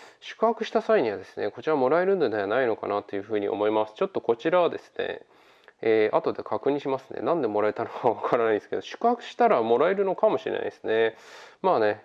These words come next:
アベノハルカス無料で入れますんで、いいですよね。私もね、もし時間があったらね、ちょっと行きたいなと思うんですけど、ちょっと厳しいかもしれないですね。で、えー、平井陽太様ということで、えー、大阪マリオットホテル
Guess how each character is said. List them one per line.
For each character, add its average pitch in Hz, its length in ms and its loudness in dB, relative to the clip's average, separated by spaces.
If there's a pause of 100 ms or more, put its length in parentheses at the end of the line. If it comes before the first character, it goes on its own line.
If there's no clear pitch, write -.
ア 117 100 0
ベ 147 100 4
ノ 165 120 2
ハ 170 80 2
ル 143 80 2
カ 104 100 -4
ス - 140 -10
無 98 100 -4
料 123 160 2
で 135 60 4
入 120 240 0
れ 127 100 2
ま 123 140 0
す - 120 -12
ん - 80 -12
で、 - 240 -8
い 147 60 0
い - 20 0
で 95 100 -8
す - 100 -20
よ - 120 -18
ね。 117 300 -2 (380)
私 151 300 -2
も 156 140 0
ね、 117 200 0
も 123 160 -4
し 120 140 -14
時 123 140 -6
間 202 280 -2
が 196 80 -6
あ 202 40 -6
っ - 120 -8
た 160 80 0
ら 120 100 -2
ね、 120 160 -4
ち - 80 -14
ょ - 40 -20
っ - 20 -20
と - 80 -4
行 117 100 -4
き - 40 -20
た 139 100 0
い 127 60 2
な 113 100 0
と 110 100 -6
思 110 120 -2
う - 20 0
ん 113 40 -4
で 107 40 -10
す - 80 -16
け 107 60 -2
ど、 104 80 0
ち - 120 -10
ょ - 80 -2
っ - 40 -20
と - 120 -10
厳 123 200 -6
し - 140 -8
い 123 40 -8
か - 140 -2
も 120 100 0
し - 160 -14
れ 101 80 -4
な 98 80 -8
い 95 40 -8
で 92 60 -12
す - 140 -20
ね。 110 300 -2 (580)
で、 180 280 2
え 127 720 2
ー、 - 240 -20
平 120 160 2
井 120 40 2
陽 113 120 4
太 - 140 -12
様 98 200 -12
と - 100 -12
い - 60 -6
う 101 60 -10
こ - 180 -12
と 113 180 -6
で、 160 300 0
え 104 120 0
ー、 107 40 2
大 107 80 -2
阪 107 240 -4
マ 104 120 -4
リ 101 80 -2
オ 101 40 -2
ッ - 20 -8
ト - 140 -12
ホ 101 100 -2
テ - 140 -14
ル 101 260 -8